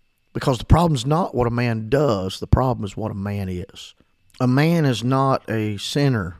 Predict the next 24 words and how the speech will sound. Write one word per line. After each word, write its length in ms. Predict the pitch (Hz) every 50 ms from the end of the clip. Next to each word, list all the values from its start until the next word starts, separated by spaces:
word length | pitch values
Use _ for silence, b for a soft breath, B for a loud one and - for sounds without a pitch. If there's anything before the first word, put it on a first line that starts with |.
| _ _ _ _ _ _ _
because 400 | - 113 - - - 110 104 95
he 80 | 95 95
sins. 760 | - - - 117 120 113 95 80 - 64 - - - - - _ _ _ _ _ _ _ _ _ _ _ _ _ _ _
He 160 | - - 117
sins 560 | 107 - - 156 151 151 143 123 110 104 98
because 420 | - - 98 - - 110 101 92 92
he's 160 | 101 90 82
a 40 | -
sinner. 500 | - - - 127 117 87 - 104 107 _ _ _ _ _ _ _ _ _ _ _ _ _ _ _ _ _ _ _ _ _ _ _ _
Did 120 | - 131
you 20 | 110
hear 200 | 135 156 165 151
that? 340 | 151 147 143 - - - _ _ _ _ _ _ _ _ _ _ _ _ _ _ _ _ -
A 100 | - 131
man 280 | 143 160 185 196 202 202
is 180 | 180 143 135
not 180 | 165 165 165 147
a 40 | 120
sinner 420 | - - - 202 185 180 170 147
because 360 | 120 127 - - 139 131 117
he 80 | 123 104
sins. 640 | - - - 180 175 165 143 117 110 110 104 - -
He 140 | - 160 143
sins 760 | - - - - - 202 202 220 202 170 139 123 123 123 113